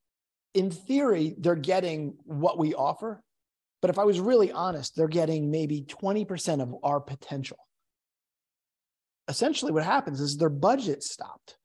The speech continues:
Now, what hopefully would happen is the technology will allow us to get to a higher base.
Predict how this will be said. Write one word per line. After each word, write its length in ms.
Now, 380
what 240
hopefully 640
would 160
happen 380
is 140
the 100
technology 1000
will 240
allow 400
us 240
to 140
get 280
to 140
a 60
higher 380
base. 480